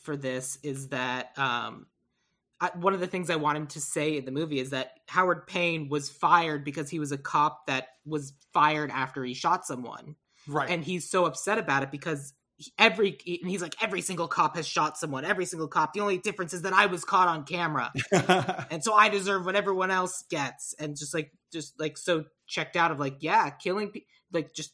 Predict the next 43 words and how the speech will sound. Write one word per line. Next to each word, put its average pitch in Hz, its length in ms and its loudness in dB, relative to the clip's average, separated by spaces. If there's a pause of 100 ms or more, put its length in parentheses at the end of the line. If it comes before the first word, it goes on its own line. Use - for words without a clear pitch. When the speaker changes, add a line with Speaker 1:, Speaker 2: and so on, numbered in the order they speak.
Speaker 1:
that 156 220 -4
extra 165 280 -4
step 156 280 -4
of, 147 140 -4
like, 143 160 -2 (260)
every 165 300 -4
person 160 420 -2
in 151 80 -4
the 147 80 -6
rest 151 240 -4
of 151 60 -6
the 151 60 -2
movie 151 120 -4
is 147 80 -4
like, 147 140 -4
"Yeah, 170 120 -2
killing 180 280 -4
people's 147 320 -4
bad." 147 400 2
And 127 100 -6
he's 139 140 -6
like, 139 180 -6
"No, 214 220 8
it's - 180 -4
not. 151 400 10
I'm 214 200 10
just 185 200 -4
caught. 262 240 10
I 196 80 6
just 180 160 -2
got 233 160 6
caught 240 300 6
for 123 220 -4
it." 120 100 -14 (320)
Speaker 2:
Right. 151 320 6 (500)
No, 180 80 8
I 185 80 10
think, 190 260 0
I 165 120 0
think 185 160 -2
that's 170 220 2
definitely, 156 520 -2
uh, 135 380 -2